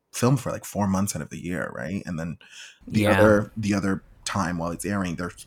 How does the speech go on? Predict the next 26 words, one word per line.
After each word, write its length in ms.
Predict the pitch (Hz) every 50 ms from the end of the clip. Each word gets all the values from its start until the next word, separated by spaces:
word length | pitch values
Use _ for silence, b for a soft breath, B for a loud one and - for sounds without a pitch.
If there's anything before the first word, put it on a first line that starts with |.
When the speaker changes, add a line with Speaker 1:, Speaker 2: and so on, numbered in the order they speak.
| - - -
Speaker 1:
working, 540 | 98 98 104 107 - - 90 82 80 76
promoting 500 | - - - 90 90 92 98 92 92 87
it 160 | 76 62 - -
and 140 | 90 78
stuff. 400 | - - - - - - - - -
So 380 | - - 101 90 80 82 - - _ -
I 140 | 120 139 208
would 300 | 294 277 220 165 - -
low-key, 540 | - 117 117 139 170 190 - - 127 127 135
like, 240 | 120 104 87 82 - -
I'm 220 | - 120 127 127 104
not 380 | 87 87 95 98 98 - - - _ _ _ -
like 240 | 69 85 98 -
that, 260 | - 127 123 123 117 -
but 240 | 95 95 - -
I'd 140 | - 95 98
be 80 | 104 113
like, 240 | 123 110 113 - -
"Y'all 140 | 160 175
better 120 | 185 208 190
not 180 | 180 170 160 -
put 160 | 156 180 -
me 80 | 160 143
on 100 | 139 127
the 120 | 117 -
end. 420 | 123 139 156 156 147 143 151 147